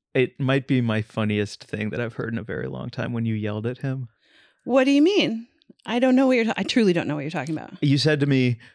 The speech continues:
Speaker 1: "I'm so, I was so stressed and I'm doing my taxes and I have bags of receipts and I'm like, I don't know what any of this means. Who freaking cares?"
Speaker 2: Oh.
Speaker 1: And then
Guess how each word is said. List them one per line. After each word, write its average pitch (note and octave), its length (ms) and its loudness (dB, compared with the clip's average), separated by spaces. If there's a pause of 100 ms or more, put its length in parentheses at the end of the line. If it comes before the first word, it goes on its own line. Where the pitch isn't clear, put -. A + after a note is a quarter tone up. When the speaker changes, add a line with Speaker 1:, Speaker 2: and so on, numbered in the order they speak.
(240)
Speaker 1:
"I'm C3 160 4
so, - 320 2 (140)
I A#2+ 80 2
was B2 160 2
so B2+ 160 2
stressed G#2+ 420 -2
and A2+ 80 -4
I'm G#2+ 100 -4
doing A#2 220 2
my A2 80 2
taxes G#2 400 -6
and G#2 60 -8
I - 20 -8
have F#2+ 180 -12
bags A2+ 320 0
of A#2 140 0
receipts G2+ 500 -4
and G2 120 -4
I'm G2 180 -4
like, F2+ 260 -8
I B2+ 80 2
don't A#2 120 4
know G#2+ 100 2
what G2 220 -2
any B2 160 4
of A#2+ 40 4
this A2+ 160 0
means. G#2+ 280 -2
Who A#2+ 260 2
freaking A#2 460 -2
cares?" G2 340 -2
Speaker 2:
Oh. C4+ 380 4 (440)
Speaker 1:
And B2+ 160 4
then B2 140 4